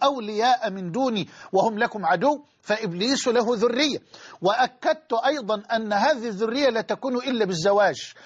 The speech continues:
وأثبتت أن إبليس له زوجة، كما ثبت في الصحيحين عن النبي صلى الله عليه وسلم حين كان يدخل الخلاء يقول: "اللهم إني أعوذ بك من الخبث، من الخبث والخبائث". والخبث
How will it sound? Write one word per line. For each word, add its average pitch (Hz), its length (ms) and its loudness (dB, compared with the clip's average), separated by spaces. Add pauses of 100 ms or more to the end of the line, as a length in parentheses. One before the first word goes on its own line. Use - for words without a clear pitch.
(200)
وأثبتت 233 600 0
أن 214 300 -6
إبليس 214 540 -4 (120)
له 185 280 -2
زوجة، 214 400 0 (360)
كما 214 260 2
ثبت 233 380 -2
في 180 80 -6
الصحيحين 220 640 -4
عن 190 200 -4
النبي 196 400 -2
صلى 226 240 0
الله 214 360 0
عليه 202 160 -2
وسلم 196 460 -2 (220)
حين 202 280 0
كان 254 260 0
يدخل 202 300 0
الخلاء 220 640 2
يقول: 277 420 -2 (260)
"اللهم 220 400 0
إني 233 240 -4
أعوذ 220 300 2
بك 220 220 -2
من 196 240 0
الخبث، 214 680 0 (540)
من 196 240 0
الخبث 240 880 0 (280)
والخبائث". 202 640 0 (340)
والخبث 233 840 0